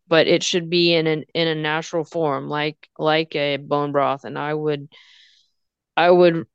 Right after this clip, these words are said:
recommend making it yourself. For one,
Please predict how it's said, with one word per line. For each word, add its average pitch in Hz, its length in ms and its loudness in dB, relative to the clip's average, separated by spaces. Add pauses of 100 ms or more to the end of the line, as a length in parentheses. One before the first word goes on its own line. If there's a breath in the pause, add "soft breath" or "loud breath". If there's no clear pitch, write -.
(100)
recommend 165 500 2
making 151 320 2
it - 220 0
yourself. 143 680 2 (600)
For 160 140 0
one, 151 460 -2